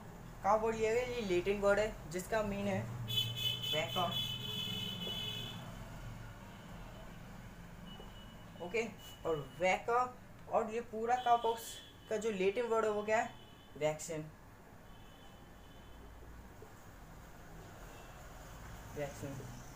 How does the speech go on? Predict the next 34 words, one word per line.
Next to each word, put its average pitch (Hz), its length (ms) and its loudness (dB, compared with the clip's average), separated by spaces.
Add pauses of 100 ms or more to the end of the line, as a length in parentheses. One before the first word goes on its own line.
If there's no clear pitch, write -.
(420)
इससे 170 220 0
ही 196 80 8
वर्ड 180 220 6
लिया 170 180 4
गया 220 280 6 (280)
वैक्सीनेशन। 147 680 2 (1120)
वैक्सीनेशन 175 500 0
के 165 60 -2
बारे 156 160 6
में 151 100 2
बात 143 180 2
करते 143 200 -2
हैं। - 300 -6 (420)
Actually 214 460 0 (180)
वैक्सीन 165 360 2
अब 202 140 4
बनाई 165 280 6 (360)
कैसे 175 260 2
जाती 131 340 4
हैं? 135 360 6 (340)
किसी 170 240 -2
भी, 185 260 0 (520)
जब 165 160 4
हमारी 156 320 4
बॉडी 156 300 4
में 156 320 0 (400)
कोई 156 140 2
भी 160 100 0
एंटीजन 151 400 0
एंटर 147 240 0
करता 151 240 6
है, 151 160 4
तो - 280 -8
उसके 226 460 2